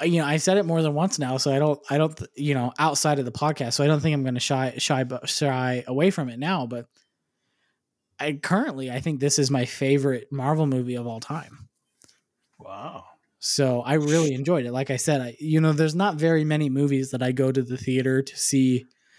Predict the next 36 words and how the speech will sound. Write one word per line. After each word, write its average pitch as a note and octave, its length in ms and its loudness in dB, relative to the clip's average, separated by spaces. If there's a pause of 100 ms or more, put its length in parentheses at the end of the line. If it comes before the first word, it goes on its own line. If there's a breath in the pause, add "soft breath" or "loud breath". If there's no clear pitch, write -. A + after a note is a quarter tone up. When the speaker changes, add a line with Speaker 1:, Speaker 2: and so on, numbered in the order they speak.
(300 soft breath)
Speaker 1:
more D3+ 200 4
than A#2+ 160 -6
once. C3 500 -4 (380)
Uh, A#2 200 -10
I B2+ 80 -4
usually C3+ 480 4
will C3 240 -2
try C3 200 0
to C3+ 100 2
go C3 120 0
see C#3+ 200 0
movies C3+ 540 2 (680 loud breath)
opening C3 460 2
weekend, D#3 500 4
if C3 120 -8
not B2 160 -4
the B2 100 -8
second D3 420 0
weekend. C3+ 600 2
And, A2+ 280 -8 (840)
you C3+ 100 0
know, B2 100 2
I B2 80 2
make C3 180 2
it B2 60 0
a A2+ 60 -2
point B2+ 260 -2
to A#2+ 60 -4
go B2 100 0
see C3 160 0
the B2+ 100 0
ones B2 240 -2
that A#2+ 120 -4
I - 20 -2
wanna A#2 260 -6
see. B2+ 400 0